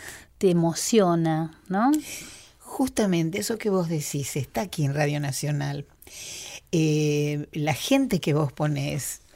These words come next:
Speaker 2: yo te digo de la admiración que siento por Carrizo, por Héctor, por Cacho, por,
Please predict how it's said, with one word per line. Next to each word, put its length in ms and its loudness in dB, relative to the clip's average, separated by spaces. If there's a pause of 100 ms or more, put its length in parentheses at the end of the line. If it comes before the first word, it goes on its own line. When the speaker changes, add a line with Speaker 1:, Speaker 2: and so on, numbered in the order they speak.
(100)
Speaker 2:
yo 140 0
te 120 2
digo 200 4
de 120 6
la 100 2
admiración 540 0
que 120 -2
siento 280 0
por 160 -4
Carrizo, 760 0
por 200 0
Héctor, 480 0
por 220 -2
Cacho, 640 2
por, 320 -2